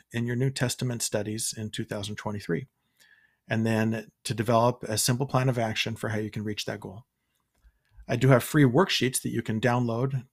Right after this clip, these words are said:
that will help you remember and implement this week's and former week's invitations. To find out how to get these, just sign up for my email newsletter.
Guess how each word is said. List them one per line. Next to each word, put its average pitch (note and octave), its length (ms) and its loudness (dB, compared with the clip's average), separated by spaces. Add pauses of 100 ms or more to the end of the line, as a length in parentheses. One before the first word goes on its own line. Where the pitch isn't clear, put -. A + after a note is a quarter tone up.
that A#2+ 160 -4
will A#2+ 80 -2
help A#2+ 180 0
you A#2 80 -2
remember C#3 380 4
and D3+ 280 2
implement A#2+ 460 -2
this D3 240 0
week's C3 300 0
and A2+ 120 -6
former B2+ 240 0
week's A#2+ 240 -2
invitations. A2 640 -6 (480)
To - 80 -4
find C3 220 6
out B2 80 2
how B2 100 0
to A#2+ 80 0
get D3+ 180 0
these, D3 220 2
just - 220 -2
sign B2+ 160 0
up B2 100 -8
for A#2+ 120 -6
my A#2 200 -4
email A#2+ 260 0
newsletter. B2 540 0